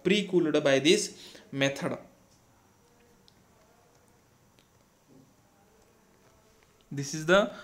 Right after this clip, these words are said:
five different methods of pre-cooling. Then the different cooling methods, and for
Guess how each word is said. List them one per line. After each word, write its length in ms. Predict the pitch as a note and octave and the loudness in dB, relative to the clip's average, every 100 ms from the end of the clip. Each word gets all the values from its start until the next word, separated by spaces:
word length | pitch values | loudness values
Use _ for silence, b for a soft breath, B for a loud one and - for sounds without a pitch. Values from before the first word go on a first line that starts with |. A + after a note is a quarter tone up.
| B | B
five 480 | - - D#3 G3 F#3+ | -14 -4 -2 0 0
different 520 | D#3+ - D3 C#3+ - | -2 -4 -6 -6 -10
methods 540 | C3+ C#3 C3+ D3 C#3 | -6 -6 -4 -8 0
of 260 | D#3+ F#3+ G3 - - - | 6 6 4 -14 -20 -8
pre-cooling. 540 | - D3+ D3 B2+ A2+ - - _ _ _ _ _ _ b b b b b b b F3 | -2 -2 0 -4 -4 -12 -20 _ _ _ _ _ _ b b b b b b b -4
Then 200 | F#3+ G3+ | -2 2
the 280 | A#3 A#3 B B - E3+ | 2 2 B B -4 4
different 400 | F#3 F#3+ F#3+ F#3 | 6 6 2 4
cooling 320 | F3+ F3+ F3 | 4 4 4
methods, 480 | F3 F3 A3+ A#3 - | 2 2 2 0 -4
and 360 | - C3+ D3 D3 - - - - | 2 2 2 -2 -8 -20 -20 -18
for 440 | - D3+ D3 C#3+ | 0 6 6 4